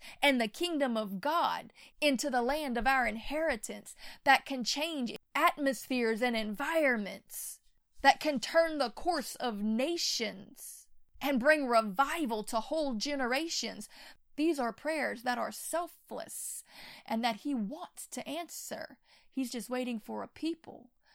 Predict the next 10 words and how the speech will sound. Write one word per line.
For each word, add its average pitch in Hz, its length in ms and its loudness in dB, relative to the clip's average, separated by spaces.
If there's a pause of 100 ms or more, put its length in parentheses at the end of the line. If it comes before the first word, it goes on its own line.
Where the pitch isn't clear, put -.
(120)
with - 360 -2
faith 349 280 4
enough 220 420 0
to 254 180 0
get 302 260 0
into 294 400 0
right 247 260 -4
standing 302 840 -6 (800)
and 226 220 0
ask. - 720 -8